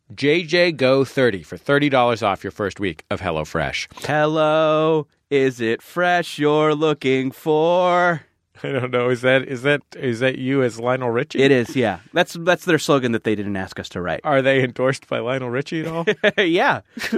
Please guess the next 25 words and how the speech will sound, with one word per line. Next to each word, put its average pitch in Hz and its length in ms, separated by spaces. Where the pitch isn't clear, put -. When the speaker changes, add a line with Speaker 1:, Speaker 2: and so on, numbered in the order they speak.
Speaker 1:
Oh, 285 120
really? 320 160
Speaker 2:
I - 40
mean, 240 120
you're 285 120
gonna 262 180
wanna 190 160
eat 202 120
this - 180
food 196 180
all 190 100
night 202 200
long. 196 520
Speaker 1:
<laughs> - 40
Lionel 240 580
Richie. 247 560
Well, 262 80
are 233 40
you 277 140
saying 233 240
Lionel 208 240
Richie 190 300
founded 202 380
HelloFresh? - 720
Speaker 2:
Well, 330 320